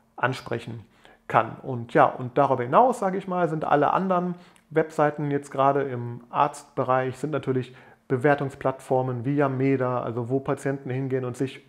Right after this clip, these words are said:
über eine Praxis informieren, wo sie Bewertungen abgeben können, wo sie aber auch Bewertungen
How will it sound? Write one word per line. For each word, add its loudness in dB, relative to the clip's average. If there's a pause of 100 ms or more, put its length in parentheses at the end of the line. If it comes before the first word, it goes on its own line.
(180)
über 4
eine 0
Praxis -8
informieren, -4
wo 0
sie -2
Bewertungen -2
abgeben 0
können, -4
wo 0
sie 0
aber -2
auch -2
Bewertungen -6